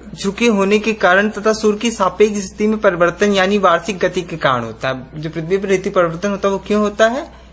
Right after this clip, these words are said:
क्योंकि पृथ्वी अपने अक्ष पर झुकी हुई है और सूर्य के सापेक्ष की स्थिति में परिवर्तन यानी वार्षिक गति के कारण होता है। वार्षिक गति के कारण ही पृथ्वी पर दिन और रात छोटा बड़ा होता है।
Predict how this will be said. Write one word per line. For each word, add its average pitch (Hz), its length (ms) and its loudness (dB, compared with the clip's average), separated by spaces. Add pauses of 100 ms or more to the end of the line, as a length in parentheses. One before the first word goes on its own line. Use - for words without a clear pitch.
(140)
क्योंकि 190 260 0
पृथ्वी 196 360 -2
अपने 202 280 -4
अक्ष 185 220 -6
पर 208 180 -2
झुकी 170 320 -6
हुई 208 280 0
है 233 120 0
और 185 220 2
सूर्य 190 280 -2
के 214 120 0
सापेक्ष 190 440 0
की 190 160 -8
स्थिति 185 320 -6
में 196 140 -4
परिवर्तन 165 480 0
यानी 180 220 0
वार्षिक 165 360 0
गति 160 260 -2
के - 140 -14
कारण 151 260 0
होता 143 400 -4
है। 135 220 -10 (1600)
वार्षिक 190 380 2
गति 208 240 -8
के 226 140 -2
कारण 208 240 2
ही 220 60 -4
पृथ्वी 196 280 0
पर 214 160 2
दिन 196 220 2
और 190 120 4
रात 190 240 2
छोटा 156 300 2
बड़ा 123 200 2
होता 123 320 -8
है। 139 220 -14